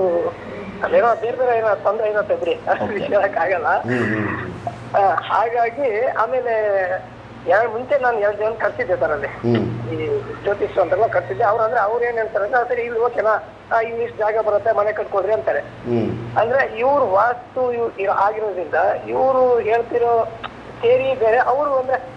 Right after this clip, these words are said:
Speaker 1: ನೀವು ಮನೆ ಕಟ್ಬೇಕಾ, ಹಾ, ಇಷ್ಟೊಂದು ಇಷ್ಟು ಬರುತ್ತೆ ಸೈಟು, ಒಂದು ಫಿಫ್ಟಿ, ಸಿಕ್ಸ್ಟಿ
Speaker 2: ಬರೀ
Speaker 1: ಬರುತ್ತೆ
Speaker 2: ಸ್ಕೆಚ್
Speaker 1: ಅಂತ
Speaker 2: ಹಾಕಿ ಕೊಡ್ತಾರೆ ಅಷ್ಟೇ. ಆ ಭೂಮಿ, ಭೂಮಿ ಯಾವ ತರ ಅನುಕೂಲ ಐತೆ, ಆ ಭೂಮಿ ಯಾವ ತರ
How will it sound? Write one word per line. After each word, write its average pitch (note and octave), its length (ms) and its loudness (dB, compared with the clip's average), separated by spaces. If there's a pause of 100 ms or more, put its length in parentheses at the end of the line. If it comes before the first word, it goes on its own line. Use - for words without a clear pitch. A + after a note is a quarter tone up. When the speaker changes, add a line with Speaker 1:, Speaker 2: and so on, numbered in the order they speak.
(120)
Speaker 1:
ನೀವು A#3 120 2
ಮನೆ A#3 140 2
ಕಟ್ಬೇಕಾ, G#3+ 380 -2
ಹಾ, F#3+ 240 0
ಇಷ್ಟೊಂದು G3 380 -2
ಇಷ್ಟು - 140 -8
ಬರುತ್ತೆ G3 540 2
ಸೈಟು, G3 280 0 (360)
ಒಂದು F#3+ 200 2
ಫಿಫ್ಟಿ, G3 500 0
ಸಿಕ್ಸ್ಟಿ F#3 320 0
Speaker 2:
ಬರೀ E3 80 4
Speaker 1:
ಬರುತ್ತೆ F3+ 240 4
Speaker 2:
ಸ್ಕೆಚ್ F#3+ 160 2
Speaker 1:
ಅಂತ - 0 -
Speaker 2:
ಹಾಕಿ F#3 220 2
ಕೊಡ್ತಾರೆ F3 360 0
ಅಷ್ಟೇ. E3 220 -2 (320)
ಆ B2 120 2
ಭೂಮಿ, F#3 640 2
ಭೂಮಿ F#3 300 2
ಯಾವ D#3+ 260 6
ತರ F3+ 100 4
ಅನುಕೂಲ E3 440 2
ಐತೆ, D#3 340 0 (280)
ಆ B2 180 2
ಭೂಮಿ E3+ 280 2
ಯಾವ D3 160 6
ತರ D3+ 180 0